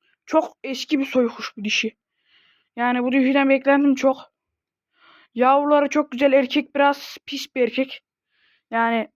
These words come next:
ne bileyim, güzel yavru atıyor hayvan. Beyaz da çıkıyor da.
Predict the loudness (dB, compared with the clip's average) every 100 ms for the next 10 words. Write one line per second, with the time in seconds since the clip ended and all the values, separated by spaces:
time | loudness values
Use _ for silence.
0 | _ _ _ _ _ _ _ _ _ _
1 | _ -2 0 2 0 -2 _ _ -12 -2
2 | 2 2 2 2 0 2 2 2 4 4
3 | 4 2 0 0 2 2 0